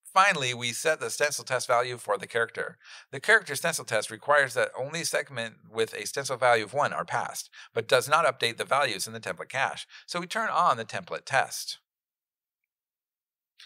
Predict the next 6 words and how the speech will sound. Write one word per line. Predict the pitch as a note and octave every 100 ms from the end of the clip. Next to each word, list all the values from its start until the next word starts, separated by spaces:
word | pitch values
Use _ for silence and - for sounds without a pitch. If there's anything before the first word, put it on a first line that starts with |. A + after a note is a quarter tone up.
| _
Set | - - G#2+ G#2+
the | G2
comparison | A2 A2+ G#2+ A#2
values | G2+ G2+ G2+ G2+
to | - F#2+ -
equal. | G#2+ G2 F3+ G#3+